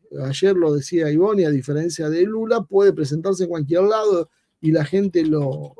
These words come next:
lo apoya, y a Lula tiene que andar escondiéndose porque no es bienvenido Lula. Y Lula terminó con el apoyo de la Casa Blanca y no Bolsonaro, que terminó con el apoyo de Moscú.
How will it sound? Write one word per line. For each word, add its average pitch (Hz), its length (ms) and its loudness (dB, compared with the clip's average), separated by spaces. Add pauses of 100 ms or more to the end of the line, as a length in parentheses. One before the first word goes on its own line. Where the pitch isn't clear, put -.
lo 156 220 6
apoya, 240 580 8
y 226 160 6
a 170 100 6
Lula 220 640 2
tiene 180 260 2
que 165 60 -2
andar 185 220 0
escondiéndose 196 800 -2
porque 190 300 -4
no 165 420 -2
es 156 180 -2
bienvenido 151 760 2
Lula. 147 400 -12 (1500)
Y 233 120 4
Lula 302 220 10
terminó 233 380 4
con 185 120 6
el 170 100 4
apoyo 208 360 0
de 233 60 4
la 226 120 2
Casa 226 280 -2
Blanca 226 320 0
y 208 60 -2
no 185 160 2
Bolsonaro, 214 580 2
que 170 120 -2
terminó 160 340 2
con 180 120 2
el 156 120 2
apoyo 151 340 -2
de 147 60 -4
Moscú. 143 420 4